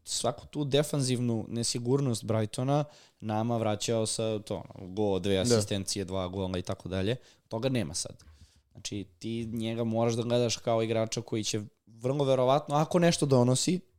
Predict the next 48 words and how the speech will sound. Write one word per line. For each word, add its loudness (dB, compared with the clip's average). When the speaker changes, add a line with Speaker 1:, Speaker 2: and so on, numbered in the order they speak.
Speaker 1:
prvo 8
doneti 4
u 0
odbrani. -6
Nažalost. -10
A 6
ako -2
se 0
već -2
taj 4
kiks -8
desi 2
protiv -6
Evertona, -2
stvarno -2
ne -2
vidim, -2
a -10
što -8
ti -12
kažeš, -4
nijedan -8
a-, -8
Speaker 2:
Da. -2
Speaker 1:
argument -4
Speaker 2:
Ako -6
neko 0
Speaker 1:
da 4
on 6
Speaker 2:
juri 4
Speaker 1:
ostaje, 0
pritom -4
Speaker 2:
sigurnog, 4
Speaker 1:
skup 0
je. -4
Speaker 2:
da, -2
Speaker 1:
Za- 0
Speaker 2:
ali 2
ako -4
neko -4
juri 2
sigurnog 0
defanzivca -2
Brightona, 2
to -6
je -2
Luis -2
Dunk. -4